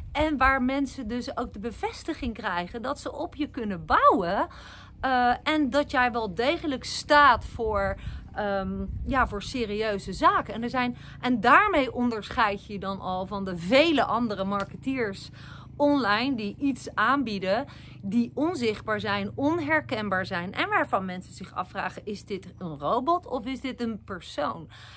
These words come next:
Mensen kopen liever van mensen dan van businesses. En daarom, grote fout die mensen dus ook maken. Fout nummer één. Ze, ze, ze zijn dus met de Kamer van Koophandel bezig, terwijl ze nog niet eens weten hoe ze geld verdienen.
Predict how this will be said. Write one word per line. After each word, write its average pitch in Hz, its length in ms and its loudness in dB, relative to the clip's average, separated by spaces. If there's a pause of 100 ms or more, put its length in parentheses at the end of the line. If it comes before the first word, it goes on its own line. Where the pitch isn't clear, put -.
(280)
Mensen 320 560 -4
kopen 254 480 0
liever 254 640 -2
van 208 380 -2
mensen 233 640 -2 (280)
dan 233 300 0
van 185 460 -4
businesses. 302 600 -6 (320)
En 226 300 -2
daarom, 220 720 4
grote 226 520 0
fout 190 480 -4
die 214 140 -8
mensen 208 320 -8
dus - 240 -10
ook 311 220 6
maken. 170 380 -4 (160)
Fout 208 260 0
nummer 196 240 -4
één. 208 340 -2 (280)
Ze, 196 520 -2 (180)
ze, 202 240 -12
ze 208 180 -16
zijn 196 200 -6
dus 185 100 -12
met - 120 -14
de - 60 -18
Kamer 190 220 -8
van 175 120 -12
Koophandel 240 440 2
bezig, 170 320 -6
terwijl 185 260 -6
ze 190 60 -8
nog 185 120 -4
niet 190 140 -2
eens 202 180 -2
weten 180 340 -6
hoe 180 160 -10
ze - 280 -14
geld 269 320 -12
verdienen. 320 380 -6